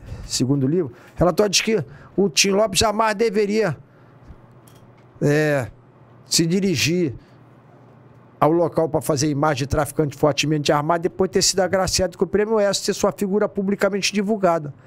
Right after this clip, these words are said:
E certamente ele, no afã de colher uma melhor imagem dos traficantes, se aproximou muito perto do perigo, não vislumbrando a diferença da emoção para a razão. Fato que ocasionou sua detenção e morte.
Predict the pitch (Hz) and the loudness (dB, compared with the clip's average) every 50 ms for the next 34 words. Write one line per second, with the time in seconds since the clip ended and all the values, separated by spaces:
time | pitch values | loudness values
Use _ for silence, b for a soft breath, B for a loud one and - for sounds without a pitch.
0 | B B B B B B - - 196 190 175 - 196 190 202 190 - 214 202 202 | B B B B B B 2 2 4 2 2 0 0 -2 0 0 2 2 2 2
1 | 214 226 220 190 - - - 180 175 160 135 - - 156 147 143 156 160 156 147 | 2 2 2 0 0 0 -2 0 0 -2 -2 0 2 2 2 4 2 0 0 0
2 | 147 143 143 151 151 147 135 135 147 147 135 110 127 120 - - 139 131 - - | 0 0 0 0 -2 -2 -2 0 0 0 0 -2 -4 -4 0 0 0 0 0 0
3 | 165 160 - 180 165 - 180 175 139 - 175 170 170 175 190 214 214 202 - 180 | -2 0 0 -2 0 0 0 -2 0 0 0 0 0 2 0 -2 -2 -4 -6 -4
4 | - - 190 180 - - 180 180 - - 170 147 156 175 175 190 185 190 185 175 | 0 0 0 0 0 -2 -4 -2 0 0 0 2 0 -2 -2 0 -2 -2 -2 -2
5 | 160 180 202 190 190 175 143 143 156 170 180 180 165 175 170 - 160 151 165 165 | 0 0 0 0 0 0 0 0 0 0 0 0 -2 -2 -2 0 0 0 0 -2
6 | 143 - 175 175 165 165 156 139 - - 165 160 - 165 165 165 156 175 180 160 | 0 0 0 0 0 0 0 0 0 -2 -2 0 0 2 2 2 2 0 0 0
7 | 120 127 127 135 131 B B B B B B B - - 156 165 160 - - 175 | -2 -2 -2 -2 -4 B B B B B B B 2 4 4 4 4 2 0 0
8 | 160 - 175 170 139 151 156 170 165 - - 151 147 151 - 165 156 139 - 190 | 2 2 2 2 2 0 0 0 0 0 0 -2 -2 0 0 0 0 2 0 0
9 | 208 208 202 170 143 139 - - - - | 0 2 2 2 2 0 -2 -6 -10 -14